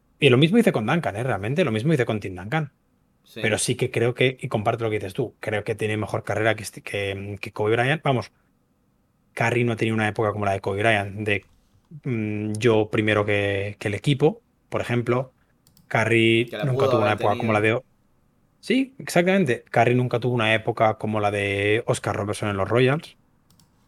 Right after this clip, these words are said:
Speaker 1: que fue el mejor jugador, pero nunca consiguió que el equipo avanzara dos rondas de playoff. Curry nunca tu-, o sea, podemos hablar, Curry nunca perdió ocho finales contra los Celtics, como Jerry West. Entonces,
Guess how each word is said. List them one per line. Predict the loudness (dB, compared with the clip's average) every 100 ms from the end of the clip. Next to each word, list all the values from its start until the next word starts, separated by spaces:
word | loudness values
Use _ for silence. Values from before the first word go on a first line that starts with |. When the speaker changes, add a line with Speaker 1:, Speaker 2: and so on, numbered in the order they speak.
| -8
Speaker 1:
que | -4 -2 -2
fue | -4
el | -2
mejor | -2 -4
jugador, | -2 -2
pero | -2
nunca | -2 -2 -4 -6
consiguió | -6 -8 -8 -4 -2 -2 -4 -8 _ _ _ _
que | -6
el | -4
equipo | -4 -2 0
avanzara | 0 -2 -2 0 0
dos | 0 0
rondas | 0 0
de | -2
playoff. | -2 0 0 -2 -6 _ _ _
Curry | -2 0
nunca | 0 0 0
tu-, | -2
o | 2
sea, | 4 4 0 -20 -20 _ _ _
podemos | 0 2 4
hablar, | 2 2 0 -2 0
Curry | 4 6
nunca | 4 2 -2
perdió | 0 0 0
ocho | -2 -4
finales | -2 -2 -2
contra | -6 -8
los | -2
Celtics, | 0 0 -4 -6
como | -6 -4
Jerry | -4 0
West. | 2 0 -4 _ _ _ _ _
Entonces, | -8 -4 0 0 -2 -6